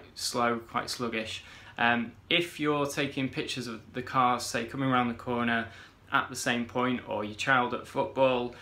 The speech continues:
at the same point each time, it's gonna be there or thereabouts, and that is one way to negate the fact that it's quite slow at autofocusing. But if autofocus is a thing for you,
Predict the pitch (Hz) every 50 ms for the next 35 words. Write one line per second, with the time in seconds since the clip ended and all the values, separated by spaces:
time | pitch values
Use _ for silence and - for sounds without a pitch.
0 | - - - - - - - 143 135 - - 135 123 120 120 - 139 135 127 120
1 | - 123 113 - - - - 131 123 123 123 120 120 120 117 - - - - -
2 | - - 110 - - 160 147 135 120 123 123 120 117 127 127 123 120 117 113 110
3 | 113 113 113 113 117 123 135 123 110 107 110 117 113 - - - - - 123 120
4 | 120 123 127 123 - 127 117 120 117 117 117 117 113 113 110 - - 117 113 110
5 | - - - 139 123 117 - 120 117 - - - 123 - - 127 107 - - -
6 | - - - - - - - - - 120 107 101 - - - 127 113 107 101 107
7 | 123 131 131 - 123 110 110 - 107 107 107 - - 120 110 110 - - - -
8 | - - - - - - - 156 143 127 123 - - - - - - - 131 -
9 | 147 147 143 143 - 139 131 - 143 127 117 - 135 127 - 143 123 120 123 -
10 | 139 135 131 127 123 - 113 110 113 110 117 117 117